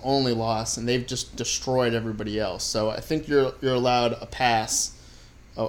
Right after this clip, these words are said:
a one-game pass. Same with Clemson. I mean, if you're gonna, if you're gonna judge them by that, I would drop Clemson out for losing against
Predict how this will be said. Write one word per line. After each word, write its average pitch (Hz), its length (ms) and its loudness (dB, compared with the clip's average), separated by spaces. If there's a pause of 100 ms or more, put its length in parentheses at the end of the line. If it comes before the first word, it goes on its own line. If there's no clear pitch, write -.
a 120 60 0
one-game 120 560 2
pass. 113 500 -2
Same 135 280 0
with 120 240 -2
Clemson. 151 400 0
I 110 40 -4
mean, 110 80 -2
if 117 140 -2
you're 135 100 2
gonna, 127 320 0
if - 80 -14
you're 151 100 2
gonna 139 140 4
judge 127 300 2
them 127 140 0
by 110 120 0
that, 131 480 6 (880)
I 120 80 -2
would 113 120 -2
drop 123 340 0 (180)
Clemson 147 340 0
out 104 200 -4
for 117 100 -8
losing 117 380 -2
against 113 440 -4